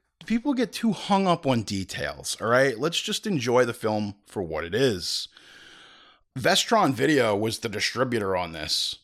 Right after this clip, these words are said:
and we are gonna fucking get into it today. This is no joke about V H S distribution. I know it's not the most exciting subject, but I know there's a lot of nerds who are out there who are really gonna enjoy what I have to tell you.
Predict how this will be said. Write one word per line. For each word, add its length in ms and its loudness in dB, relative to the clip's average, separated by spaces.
and 180 -4
we 140 6
are 100 6
gonna 200 -6
fucking 480 -6
get 180 -8
into 300 -8
it 100 -12
today. 420 -10
This 180 -6
is 140 -4
no 240 -2
joke 400 -8
about 400 -2
V 260 -2
H 160 -2
S 160 0
distribution. 800 -8
I 100 2
know 160 6
it's 120 0
not 140 0
the 60 -6
most 220 0
exciting 480 2
subject, 500 -2
but 80 0
I 60 2
know 100 2
there's 160 0
a 60 -2
lot 200 2
of 80 0
nerds 540 0
who 160 2
are 100 4
out 200 4
there 160 2
who 140 -2
are 80 -2
really 560 2
gonna 180 -2
enjoy 460 -2
what 100 -4
I 120 0
have 320 -4
to 240 -10
tell 280 0
you. 180 -10